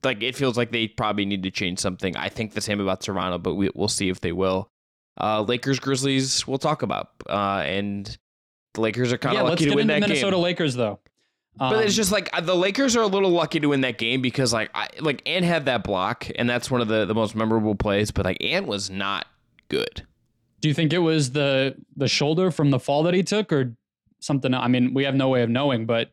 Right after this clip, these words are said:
Speaker 2: it's weird because that's not his shooting arm. That's what was tripping me up about blaming it all on that is, like, I'm sure he was dis-, in, in discomfort and, like, feeling it, but I don't know.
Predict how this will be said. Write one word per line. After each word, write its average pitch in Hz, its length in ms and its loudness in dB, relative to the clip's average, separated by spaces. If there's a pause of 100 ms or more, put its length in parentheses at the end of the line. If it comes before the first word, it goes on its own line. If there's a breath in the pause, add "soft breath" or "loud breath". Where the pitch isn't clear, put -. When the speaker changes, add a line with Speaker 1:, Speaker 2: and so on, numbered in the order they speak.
(120)
Speaker 2:
it's 147 220 -2
weird 160 280 4
because 143 240 0
that's 143 220 -2
not 151 180 0
his 131 120 2
shooting 165 320 0
arm. 104 280 -6
That's 143 220 -4
what 156 140 0
was 131 260 0 (580)
tripping 151 360 2
me 151 160 4
up 139 200 0
about 123 420 0
blaming 139 320 4
it 131 80 2
all 131 160 2
on 120 160 2
that 139 240 -2
is, 117 140 0
like, 117 400 -2 (520)
I'm - 60 0
sure 220 180 2
he 226 60 6
was 143 200 4
dis-, - 280 -2 (140)
in, 147 420 0
in 151 160 4
discomfort 143 600 0
and, 120 220 4
like, 113 240 -2
feeling 170 360 2
it, 117 200 0
but 117 260 0 (1040)
I 117 140 -2
don't 143 160 2
know. 113 360 0